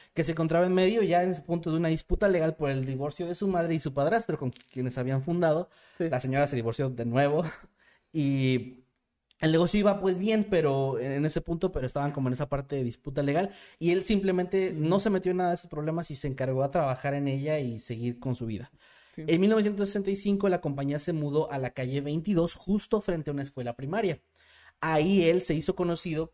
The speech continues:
Speaker 1: entre la gente por regalarle dulces a los niños que salían de la escuela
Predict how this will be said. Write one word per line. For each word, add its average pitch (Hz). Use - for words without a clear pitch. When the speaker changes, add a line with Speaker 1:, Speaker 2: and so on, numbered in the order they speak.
Speaker 1:
entre 120
la 127
gente 175
por 185
regalarle 170
dulces 147
a 143
los 135
niños 131
que -
salían 117
de 117
la 117
escuela 151